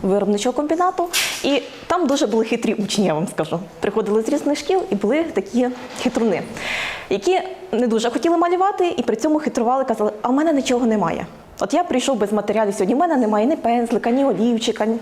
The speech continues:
ні папірчика. Кажу: «А от, е, зошит є в тебе?» «Є». «Ручка в тебе з собою є?» «Є». «Ну, тоді можеш малювати в зошиті ручками». І таким чином діти залучалися, діти працювали,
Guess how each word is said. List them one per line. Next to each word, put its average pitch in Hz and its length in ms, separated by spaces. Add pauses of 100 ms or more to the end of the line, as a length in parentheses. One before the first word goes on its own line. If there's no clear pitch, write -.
(140)
ні 359 80
папірчика. 240 680 (640)
Кажу: 220 260
«А 208 100
от, 214 280
е, 202 200 (280)
зошит 196 500
є 262 160
в 302 60
тебе?» 180 280 (360)
«Є». 175 400 (320)
«Ручка 233 340
в 202 60
тебе 214 180
з 220 80
собою 240 340
є?» 269 260 (340)
«Є». 185 360 (520)
«Ну, 320 60
тоді 339 260
можеш 269 340
малювати 208 640
в - 40
зошиті 202 440
ручками». 175 380 (1300)
І 392 160 (120)
таким 277 320
чином 339 420 (100)
діти 254 500
залучалися, 226 640
діти 180 200
працювали, 233 640